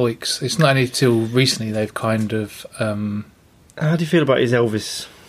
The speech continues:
Speaker 2: his Elvis phase? His quiffed, leather jacketed.
Speaker 1: Well, I saw him during that phase, and he spent more time doing his hair than he did actually talking to the audience.
Speaker 2: Hmm.
Speaker 1: Um, and it's, it's annoying.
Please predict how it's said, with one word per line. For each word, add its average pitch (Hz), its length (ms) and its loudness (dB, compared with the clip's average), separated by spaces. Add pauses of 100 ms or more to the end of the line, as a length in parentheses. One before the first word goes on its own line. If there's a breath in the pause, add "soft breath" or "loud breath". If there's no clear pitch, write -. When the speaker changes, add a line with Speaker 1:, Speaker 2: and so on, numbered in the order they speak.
(200)
Speaker 2:
his 123 120 -6
Elvis 120 280 0
phase? 104 380 -6 (160)
His - 200 -12 (100)
quiffed, - 580 -4 (720 loud breath)
leather 127 260 0
jacketed. 127 480 0
Speaker 1:
Well, 147 100 6
I 175 60 6
saw 160 280 4
him 104 140 0
during 113 180 2
that 110 200 -2
phase, 101 340 -6
and 117 120 -4
he 139 120 0
spent 123 320 -2
more 143 200 4
time 113 520 2
doing 117 240 4
his 110 120 0
hair 107 340 0
than 107 120 -4
he 110 80 0
did 113 160 2
actually 117 260 -4
talking 113 280 -4
to - 80 -4
the 113 100 4
audience. 127 440 0
Speaker 2:
Hmm. 113 420 2 (2250 loud breath)
Speaker 1:
Um, 113 600 0 (340)
and 110 400 0 (100)
it's, - 1040 -2 (200)
it's - 100 -12
annoying. 107 440 -2